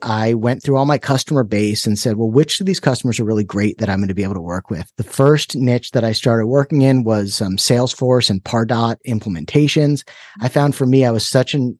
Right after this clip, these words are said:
anti-corporate person that working in these large accounts was just like,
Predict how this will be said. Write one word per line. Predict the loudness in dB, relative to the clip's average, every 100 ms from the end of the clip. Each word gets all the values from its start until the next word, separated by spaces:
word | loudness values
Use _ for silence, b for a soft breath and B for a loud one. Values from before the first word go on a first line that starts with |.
| -4
anti-corporate | -2 0 0 0 -2 -4 -2 -2
person | 0 2 2 0 0 B B 0
that | 0
working | 2 2
in |
these | 2 2
large | 2 2
accounts | 0 -2 -2 -2 -2
was | -4
just | -2 -4 -4
like, | -6